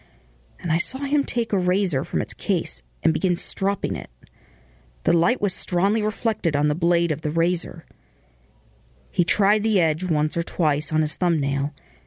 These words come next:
and then, to my horror, I saw him trying it on his throat. Instantaneously,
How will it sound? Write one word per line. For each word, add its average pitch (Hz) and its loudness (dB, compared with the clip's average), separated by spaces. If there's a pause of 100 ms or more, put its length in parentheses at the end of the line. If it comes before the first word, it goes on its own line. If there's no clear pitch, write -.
(580)
and 151 2
then, 196 2
to - -6
my 147 -4
horror, - -4 (720)
I - -4
saw 247 0
him 160 0
trying 226 -2
it 156 -2
on 165 0
his - -2
throat. - -6 (1000)
Instantaneously, 196 0